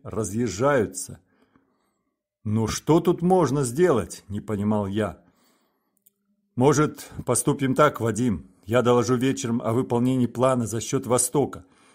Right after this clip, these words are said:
Покажу в сводках добытые вами дополнительно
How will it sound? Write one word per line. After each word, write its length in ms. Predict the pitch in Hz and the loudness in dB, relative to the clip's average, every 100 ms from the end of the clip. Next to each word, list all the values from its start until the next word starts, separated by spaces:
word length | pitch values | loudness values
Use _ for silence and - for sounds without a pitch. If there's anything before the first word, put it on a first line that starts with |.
| _ | _
Покажу 440 | - 120 131 113 151 | -4 0 2 2 -2
в 80 | - | -4
сводках 640 | - 120 170 170 143 101 | -4 0 0 0 -4 -2
добытые 720 | 98 131 110 147 151 151 143 | 2 2 4 0 0 2 2
вами 540 | 120 110 131 131 131 139 | 2 4 4 4 0 -4
дополнительно 1120 | 107 120 120 123 127 143 139 139 139 151 | -2 -2 2 2 2 0 -2 -2 -2 -4